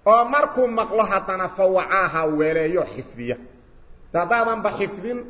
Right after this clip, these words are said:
haddad gaarsiine, beenaad gaarsiine. Waa inaad xadiidkii haydaa oo lafdigiisii iyo dabdigiisiiba aad haydaa. Fa addaahaa kadibna gutaa kamaa samica siduu u maqlay. Kadibna waa inaad sida u maqashay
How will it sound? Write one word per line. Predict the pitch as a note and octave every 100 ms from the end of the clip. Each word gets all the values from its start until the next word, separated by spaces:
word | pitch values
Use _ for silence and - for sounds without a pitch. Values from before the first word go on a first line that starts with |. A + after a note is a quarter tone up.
| -
haddad | G3 G#3+ A3
gaarsiine, | F#3+ F3+ - G3+ F3
beenaad | C#3 G3 F#3+ C#3
gaarsiine. | D#3 - D#3 C3+ - - - - -
Waa | G#3
inaad | A#3+ A#3 G3+
xadiidkii | A3 C4 C4 - A#3
haydaa | G#3 G3+ G#3 G#3+ G#3+ - - - - - -
oo | F#3 G3 A3
lafdigiisii | B3+ - G#3+ G#3 G3+ G#3
iyo | G#3 G#3
dabdigiisiiba | G#3 C4+ G3+ A#3 G#3 F#3+ G#3 F#3
aad | F3 D#3+
haydaa. | C3+ C#3 C3+ C3+ - - - - - - - - - - - - -
Fa | G#3+
addaahaa | A#3 A#3+ A3+ A3+ C4+ B3+
kadibna | C4 C#4 C#4 A#3 B3
gutaa | C#4 G3 E3+ F3
kamaa | E3 G#3 B3+ B3+
samica | - A3 G#3 G3+
siduu | - D#4+ B3
u | G#3+
maqlay. | F#3 D#3 C3+ C#3 - - - - -
Kadibna | D4+ B3 B3
waa | A#3+ A#3+
inaad | B3+ B3 -
sida | D4 C4
u | C#4+
maqashay | C4 G#3+ G3 F3